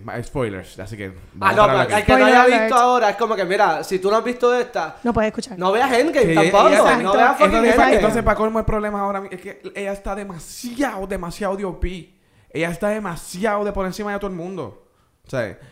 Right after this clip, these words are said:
Speaker 1: y eso está bien
Speaker 2: Bueno, sus
Speaker 1: cabrón.
Speaker 2: poderes vienen de un, de un stone,
Speaker 1: Sí.
Speaker 2: so, es como
Speaker 1: Ella
Speaker 2: que
Speaker 1: es el li-,
Speaker 2: diferente.
Speaker 1: ella técnicamente es el living embodiment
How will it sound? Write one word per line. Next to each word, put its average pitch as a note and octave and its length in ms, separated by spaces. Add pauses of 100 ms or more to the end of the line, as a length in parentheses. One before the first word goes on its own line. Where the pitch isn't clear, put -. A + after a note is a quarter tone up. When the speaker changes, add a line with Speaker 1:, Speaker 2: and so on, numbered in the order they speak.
(100)
Speaker 1:
y D3 80
eso D#3+ 100
está G3 140
bien F#3+ 120
Speaker 2:
Bueno, A#3 120
sus A3+ 140
Speaker 1:
cabrón. - 60
Speaker 2:
poderes F3 400
vienen G#3+ 320
de G3+ 60
un, G3 380
de D#3 80
un F3+ 240
stone, E3 580
Speaker 1:
Sí. - 120
Speaker 2:
so, D3 300
es C#3+ 140
como F3+ 220
Speaker 1:
Ella E3 80
Speaker 2:
que F3 60
Speaker 1:
es G3+ 80
el G3+ 80
li-, F#3+ 80
Speaker 2:
diferente. F3 220
Speaker 1:
ella G3+ 180
técnicamente A3 440
es G3 80
el F3+ 80
living F#3 260
embodiment F#3 760